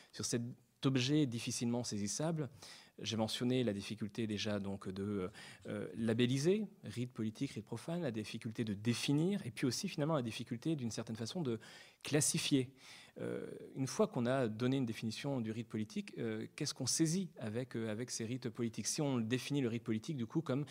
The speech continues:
ces pratiques collectives qui sont surchargées de sens et qui sortent de, de, de l'ordinaire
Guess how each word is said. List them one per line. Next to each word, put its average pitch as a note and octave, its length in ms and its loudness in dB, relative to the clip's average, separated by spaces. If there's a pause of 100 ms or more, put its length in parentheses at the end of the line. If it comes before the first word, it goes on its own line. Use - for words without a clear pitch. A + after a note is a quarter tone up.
(240)
ces - 180 0
pratiques C3 360 0
collectives B2+ 640 2
qui - 80 -10
sont G#2+ 160 -4
surchargées B2 520 0
de A#2 100 2
sens C3 360 -2
et G#2+ 60 -6
qui A2+ 100 -4
sortent - 520 0
de, G#2 280 -2
de, G2+ 140 -4
de G2+ 120 -4
l'ordinaire A2 540 0